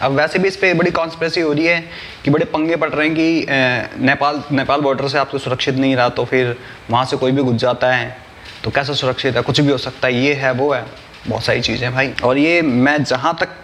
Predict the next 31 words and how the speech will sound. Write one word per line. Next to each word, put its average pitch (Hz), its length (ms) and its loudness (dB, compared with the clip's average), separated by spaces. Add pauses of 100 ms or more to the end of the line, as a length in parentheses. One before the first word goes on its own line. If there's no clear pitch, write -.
(140)
कह 147 160 4
रहा 143 100 0
हूँ 151 140 0
कि 151 160 2
World 139 380 2
Cup 139 320 -2
में 143 460 2 (240)
पंगा 147 260 2
डालने 131 340 0
के 135 100 0
लिए 135 160 4
ये 123 140 2
सब 131 180 -4
चीज़ें 123 240 0
हो 117 180 2
रही 117 180 0
हैं, 135 220 -6
कहीं 127 180 -2
ना 123 100 -4
कहीं 127 240 -2 (380)
India 127 220 4
को 131 80 2
degrade 131 360 4
करने 139 220 0
की 139 60 0
कोशिश 135 360 0
जा-, 120 260 0
की 131 80 2
जा 120 120 2
रही 120 140 0
है। 151 120 2